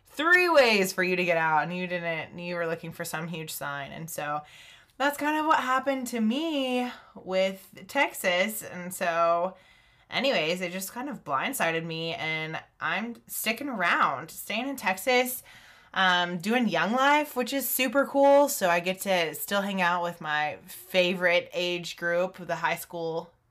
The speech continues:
generation. I love my Gen Z. So, um,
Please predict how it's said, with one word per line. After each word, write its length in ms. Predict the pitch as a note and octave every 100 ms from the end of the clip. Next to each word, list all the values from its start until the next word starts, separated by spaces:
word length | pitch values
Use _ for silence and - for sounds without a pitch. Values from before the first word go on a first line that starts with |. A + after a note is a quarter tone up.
| F3
generation. 800 | E3 F#3 F#3 E3 E3+ - F3+ E3+
I 120 | -
love 300 | G3 F#3+ E3+
my 160 | G3 G#3
Gen 340 | G3 E3+ G3+
Z. 380 | G#3+ - A#2 G#3+ - - -
So, 440 | - G#3 F#3+ F3+ F3+
um, 480 | F#3 F#3 E3+ E3+